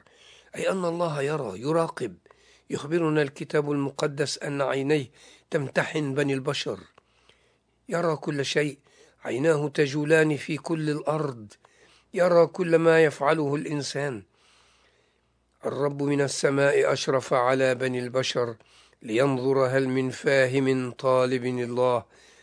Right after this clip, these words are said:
الكل قد زاغوا، الكل قد زاغوا معاً فسدوا،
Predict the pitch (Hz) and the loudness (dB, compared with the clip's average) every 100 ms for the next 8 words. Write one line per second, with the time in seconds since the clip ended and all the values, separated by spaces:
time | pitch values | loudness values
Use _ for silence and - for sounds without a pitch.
0 | _ - 117 - 165 127 123 - 123 113 | _ -6 -6 -4 -6 -4 -6 -4 -6 -6
1 | 117 135 120 90 87 78 _ _ _ _ | 0 2 2 0 -6 -8 _ _ _ _
2 | _ _ _ _ _ _ _ _ _ _ | _ _ _ _ _ _ _ _ _ _
3 | _ _ 110 92 - 180 143 131 - 120 | _ _ -12 -12 -8 -6 -4 -6 -4 -6
4 | 113 123 160 170 165 156 151 139 113 104 | -6 2 6 8 6 2 2 2 2 -2
5 | 90 - _ _ - 165 139 147 120 110 | -4 -12 _ _ -4 -2 0 -4 -4 -6
6 | 98 | -6